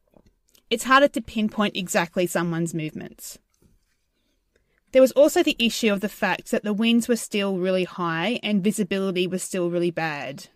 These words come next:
As you said, Charlie, it was a white ship in amongst the white sea caps. One Coast Guard told a reporter that the boat could be fifty feet in front of him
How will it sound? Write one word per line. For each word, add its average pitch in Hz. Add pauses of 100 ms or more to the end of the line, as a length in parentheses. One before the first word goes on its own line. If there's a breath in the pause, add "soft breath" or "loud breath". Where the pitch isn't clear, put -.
As 190
you 220
said, 190
Charlie, 196
it 190
was 196
a 196
white 175
ship - (260)
in 190
amongst -
the 180
white 165
sea 151
caps. - (720 soft breath)
One 262
Coast 220
Guard 196
told 208
a 214
reporter 180
that 240
the 226
boat 226
could 247
be 214
fifty 240
feet 190
in 202
front 180
of 180
him 190